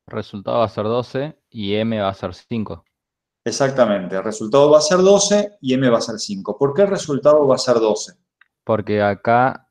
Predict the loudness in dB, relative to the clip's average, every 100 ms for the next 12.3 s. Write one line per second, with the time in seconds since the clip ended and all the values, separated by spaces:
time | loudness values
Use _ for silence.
0 | _ -6 -6 -6 -4 -2 -2 -4 -6 -4
1 | -2 -2 -2 -4 -4 -4 -4 -4 -6 -6
2 | -6 -4 -6 -8 -10 -8 -4 -2 0 0
3 | 0 2 0 -2 -4 -2 -2 -2 -6 -6
4 | -4 -2 -2 0 -2 0 -2 0 0 0
5 | -2 -10 -16 _ _ _ _ -12 -8 -6
6 | -6 -8 -10 -12 -14 -10 -10 -10 -10 -2
7 | -2 0 0 0 -2 -6 -12 _ _ _
8 | _ _ -8 -6 -4 -2 0 0 0 -4
9 | -2 -4 -2 -8 -8 -4 -4 -4 -8 -6
10 | -4 -4 -4 -6 -6 -12 -10 -8 -4 -4
11 | -2 -2 -2 -6 -8 -10 -8 -8 -8 -8
12 | -6 -8 -10